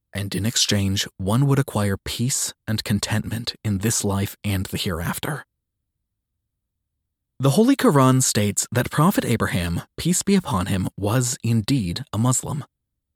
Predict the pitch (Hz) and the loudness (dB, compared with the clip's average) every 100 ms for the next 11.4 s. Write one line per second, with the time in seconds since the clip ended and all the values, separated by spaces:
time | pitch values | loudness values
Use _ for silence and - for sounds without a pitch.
0 | _ _ 123 123 147 185 120 127 - - | _ _ 0 4 6 6 4 4 -2 0
1 | 175 165 160 123 117 160 107 107 - - | 0 2 4 4 4 4 4 2 -2 0
2 | 135 131 214 190 180 175 120 110 - 120 | 2 4 4 4 4 4 4 2 0 0
3 | 123 165 - 170 123 - 120 123 110 117 | 2 2 2 2 2 2 2 2 2 0
4 | - 107 101 98 - - - 143 131 127 | 0 2 2 0 -4 -6 -2 0 2 0
5 | 123 120 131 127 - - - _ 160 151 | 0 2 2 0 -4 -12 -16 _ 4 6
6 | 175 165 - _ 104 - 95 95 104 120 | 6 2 -2 _ -4 -2 -2 -2 0 0
7 | 170 113 110 101 - 95 95 - - 120 | 2 0 0 0 0 0 -2 -8 -2 0
8 | 131 135 190 131 110 98 104 - - 180 | 4 4 6 6 4 2 0 -4 -2 0
9 | - 135 127 170 135 113 110 - 113 117 | 2 0 0 0 2 2 0 -6 -2 0
10 | 135 123 - 117 117 117 123 104 - 101 | 2 0 -2 0 2 2 2 2 0 0
11 | 101 92 73 82 | 0 -2 -4 -6